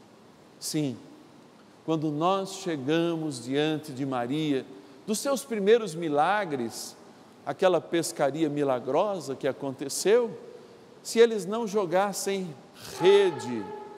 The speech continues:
Luiz e Conceição, haveria peixes?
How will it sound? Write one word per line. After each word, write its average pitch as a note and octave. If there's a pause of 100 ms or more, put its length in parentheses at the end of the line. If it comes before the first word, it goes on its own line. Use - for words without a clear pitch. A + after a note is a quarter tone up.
Luiz D#3+
e D#3
Conceição, C3+ (360)
haveria E3
peixes? -